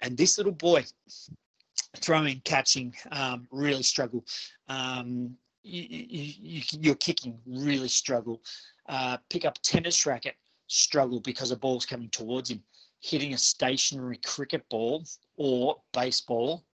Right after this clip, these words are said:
above level. And I'm not talking six months above level. I'm talking twelve months above level.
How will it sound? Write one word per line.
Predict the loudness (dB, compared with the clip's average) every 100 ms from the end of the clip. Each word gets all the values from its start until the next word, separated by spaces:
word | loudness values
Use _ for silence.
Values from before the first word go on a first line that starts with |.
| _ _ _ _ _ -6
above | -6 -6 _ 2 2 2 -2
level. | -4 -4 -8 -18 _
And | -8
I'm | -4
not | -2 2
talking | 2 2 -2 -8 _
six | -2 0 0 0
months | -4 -4 -4
above | -4 -6
level. | -8 -8 -8 -8
I'm | -2
talking | -2 -2 -10 -4 -4 -4
twelve | -2 0 0
months | -4 -4 -4
above | -2 -4 -4
level. | -8 -12